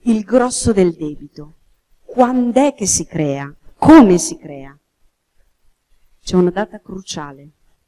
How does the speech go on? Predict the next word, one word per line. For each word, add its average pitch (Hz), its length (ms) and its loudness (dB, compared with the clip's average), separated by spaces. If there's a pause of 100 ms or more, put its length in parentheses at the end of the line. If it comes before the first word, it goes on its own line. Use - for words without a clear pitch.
(1040)
millenovecentoottantuno. 190 2500 -6